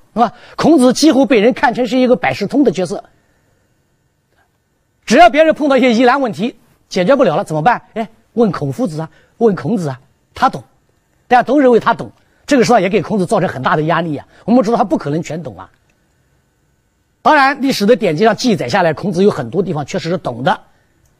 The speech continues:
有很多人拿来一些古怪的问题，孔子都能回答，回答得非常好，让别人很佩服。啊，你比如说，对吧？这个季桓子在家里面挖井，他从土里面挖出来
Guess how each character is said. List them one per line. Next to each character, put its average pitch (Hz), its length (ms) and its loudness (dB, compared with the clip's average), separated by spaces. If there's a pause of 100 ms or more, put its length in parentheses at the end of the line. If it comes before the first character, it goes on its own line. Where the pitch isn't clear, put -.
(180)
有 226 140 2
很 175 180 -2
多 254 140 4
人 240 100 2
拿 226 100 4
来 233 80 2
一 214 60 0
些 208 100 0
古 147 200 -6
怪 226 120 2
的 196 100 2
问 214 140 2
题， 190 160 -8
孔 185 180 -8
子 180 100 -4
都 202 120 -4
能 190 120 -4
回 214 120 -4
答， 175 220 0 (220)
回 226 120 2
答 240 100 4
得 226 120 2
非 269 120 -6
常 226 140 2
好， 135 320 -6
让 190 140 0
别 214 120 0
人 220 80 2
很 139 140 -4
佩 226 300 -2
服。 110 220 -20 (800)
啊， - 140 -20 (600)
你 214 160 2
比 214 60 2
如 233 100 4
说， 254 260 6 (160)
对 240 100 4
吧？ 247 180 4 (140)
这 233 100 -2
个 220 280 4 (300)
季 254 180 0
桓 233 220 2
子 214 140 -6
在 214 100 2
家 226 180 2
里 214 80 -4
面 208 300 0
挖 233 200 4
井， 170 340 -8 (1300)
他 240 80 0
从 262 220 0
土 311 240 2
里 320 80 6
面 262 180 4
挖 294 160 2
出 233 80 -4
来 262 300 2